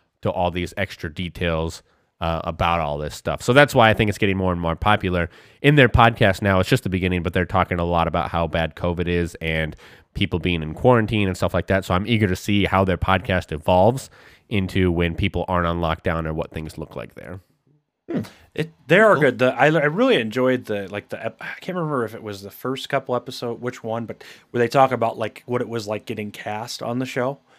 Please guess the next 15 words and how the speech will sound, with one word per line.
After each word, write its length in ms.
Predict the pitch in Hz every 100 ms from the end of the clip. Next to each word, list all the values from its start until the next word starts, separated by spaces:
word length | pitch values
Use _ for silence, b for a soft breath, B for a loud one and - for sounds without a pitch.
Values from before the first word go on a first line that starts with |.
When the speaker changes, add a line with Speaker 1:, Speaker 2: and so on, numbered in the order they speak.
| _ _
Speaker 3:
and, 140 | 107
like, 140 | 104 95
what 220 | 113 117
it 120 | 120
was 180 | 113 104
like 240 | 107 101
on 140 | 107 104
the 80 | 101
set. 420 | - 98 113 - _ _
Uh, 300 | 107 101 92
that 220 | 98 117
stuff 280 | - 120 -
is 80 | 104
super 640 | - - 120 117 107 101 101
interesting. 800 | 101 - 95 92 101 92 87